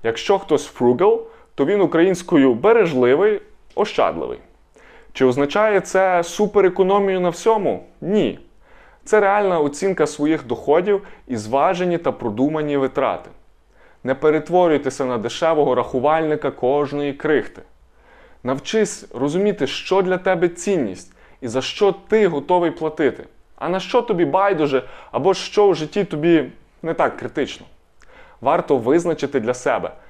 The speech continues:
де моя межа. Наприклад, скажу про себе.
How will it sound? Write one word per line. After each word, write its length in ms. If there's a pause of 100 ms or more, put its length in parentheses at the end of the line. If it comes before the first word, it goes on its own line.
(120)
де 500
моя 640
межа. 460 (680)
Наприклад, 480
скажу 260
про 140
себе. 320